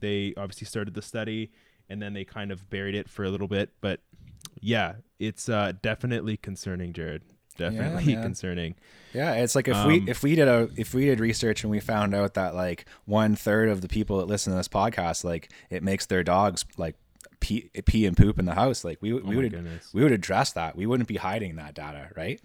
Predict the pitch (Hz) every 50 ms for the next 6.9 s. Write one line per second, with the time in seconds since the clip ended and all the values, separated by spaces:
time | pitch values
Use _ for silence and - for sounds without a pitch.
0 | _ _ _ - - - 76 73 - - 120 117 - - 98 - - 110 101 -
1 | 110 113 120 120 120 117 - - 127 127 120 107 107 - - 104 98 - - -
2 | 120 113 113 110 101 113 110 104 101 98 101 101 107 98 101 95 95 101 117 117
3 | - _ _ _ - _ _ - 92 92 95 98 95 92 90 90 87 85 85 80
4 | 110 113 - 123 123 123 107 120 107 107 104 120 120 120 - 131 110 110 - 117
5 | 110 107 101 - - 101 101 98 101 98 - - 110 101 - 98 92 85 101 95
6 | 92 - 87 82 87 117 175 220 - - 80 80 85 87 92 104 -